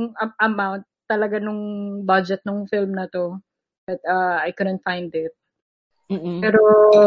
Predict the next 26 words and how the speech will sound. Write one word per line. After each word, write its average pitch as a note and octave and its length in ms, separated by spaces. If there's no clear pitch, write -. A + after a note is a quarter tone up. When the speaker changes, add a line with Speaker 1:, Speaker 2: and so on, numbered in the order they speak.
Speaker 1:
yun B3+ 320
nga, A3+ 180
kasi C4+ 380
since C#4 320
they C4+ 160
had C4+ 240
this, B3+ 240
this B3 200
super C#4 600
cast, A3 640
kasing C4 240
ang A#3+ 160
dami B3+ 400
na C4 100
lang B3+ 220
nota-, A3+ 440
notable A3 540
Speaker 2:
Mm-mm. F#3 140
Speaker 1:
actors A3 420
and A3+ 140
actresses. F#3+ 720
Pero A#3 400
Speaker 2:
Mm-mm. G#3+ 80
Speaker 1:
sobrang C4 800
nasayang G#3+ 960
dahil A3 480